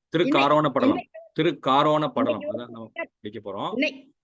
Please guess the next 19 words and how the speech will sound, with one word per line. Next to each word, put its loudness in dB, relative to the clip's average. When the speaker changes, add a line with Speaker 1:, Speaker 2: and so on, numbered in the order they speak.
Speaker 2:
இல்லையா, 0
இன்னைக்கு -4
வந்து -4
எந்த -4
படலம் -4
ஆரம்பிக்க, -4
எந்த, -2
எத்தனாவது -2
பக்கம் -4
சொல்லுங்க? -4
Speaker 1:
அ-, -10
அதாம்மா, -2
திருக்காரோண 2
படலம். -4
நான் -8
உங்களுக்கு -6
விரைவில் -2
நான் -6
அந்த -6